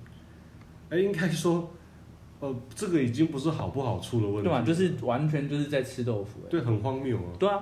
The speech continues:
Speaker 2: 很荒谬。就是理论上协议是说，就是两边应该都要有好处，我才去签这个协议。但是这个明显就是，哦，吃豆腐，吃，吃豆腐。
Speaker 1: <laughs> 吃豆腐。
Speaker 2: <laughs> 吃豆腐吃到不行了，对不对？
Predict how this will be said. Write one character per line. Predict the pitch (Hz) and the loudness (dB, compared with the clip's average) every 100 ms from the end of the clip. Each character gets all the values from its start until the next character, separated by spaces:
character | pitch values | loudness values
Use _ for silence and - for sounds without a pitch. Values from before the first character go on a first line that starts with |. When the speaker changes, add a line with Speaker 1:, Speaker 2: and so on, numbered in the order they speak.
| - | -2
Speaker 2:
很 | 135 | -2
荒 | 147 151 | 0 0
谬。 | 160 | 0
就 | 151 165 | 0 2
是 | 170 - - - | 0 -4 -16 -6
理 | 160 139 | -2 0
论 | 160 208 | 0 2
上 | 214 180 | 0 0
协 | - 131 123 | -2 0 0
议 | 160 151 | 0 -4
是 | 127 139 | -2 -4
说， | 120 127 120 117 117 - - | -2 0 0 0 -4 -12 -8
就 | 139 | -6
是 | - 160 131 | -2 -2 0
两 | 117 110 | 0 2
边 | 135 | 2
应 | 151 147 | 2 2
该 | 143 | 2
都 | 139 | 2
要 | 131 | 0
有 | 113 | 0
好 | 113 110 - | -2 -4 -8
处， | - 107 - | -6 -6 -6
我 | - 110 | -6 -2
才 | 113 | 0
去 | 123 | 0
签 | 123 123 120 | -2 0 2
这 | 117 | 2
个 | 104 | -2
协 | - 82 | -6 -8
议。 | 90 87 85 - - - | -6 -8 -10 -14 -20 -4
但 | 151 160 | 0 2
是 | |
这 | 156 151 | 2 2
个 | 127 | 2
明 | 117 120 117 | 2 0 0
显 | 120 110 | 0 0
就 | 113 | 0
是， | 113 113 107 - | -2 -2 -4 -4
哦， | 110 104 - | -6 -6 -8
吃 | - 131 | -4 0
豆 | 131 | 0
腐， | 117 101 - - | 0 -8 -12 -14
吃， | - 147 151 | -6 -2 -2
吃 | - - 135 | -6 -8 -2
豆 | - 143 | 2 2
腐。 | - - - 156 | 2 -8 -2 -2
Speaker 1:
<laughs> | - 117 113 | 2 6 6
吃 | - 123 | 6 2
豆 | 123 | 4
腐。 | 117 110 117 - 135 | 4 2 -2 0 0
Speaker 2:
<laughs> | 113 - 113 | 0 0 -4
吃 | - 156 | 0 4
豆 | 175 | 4
腐 | 151 110 | 4 -2
吃 | - 123 | -4 2
到 | 127 | 2
不 | 120 123 | 2 -2
行 | - 87 | -6 -10
了， | 80 85 | -10 -10
对 | 87 | -10
不 | |
对？ | 85 76 | -10 -10